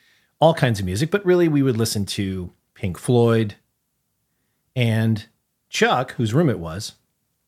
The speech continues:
was the archive master, meaning he had archives of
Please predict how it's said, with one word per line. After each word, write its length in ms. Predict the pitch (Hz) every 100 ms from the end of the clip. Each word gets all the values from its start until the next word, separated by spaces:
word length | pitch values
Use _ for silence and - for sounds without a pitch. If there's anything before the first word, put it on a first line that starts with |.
| _ _ _ _ _ _ _
was 140 | 120
the 140 | 135 -
archive 640 | 131 147 - 147 127 120 101 -
master, 680 | 104 98 107 - - 71 - _ _ _ _ _ _ _ -
meaning 300 | 135 139 139
he 180 | 135 131
had 400 | 127 127 117 113 -
archives 640 | 131 - 135 113 104 - -
of 400 | 95 87 82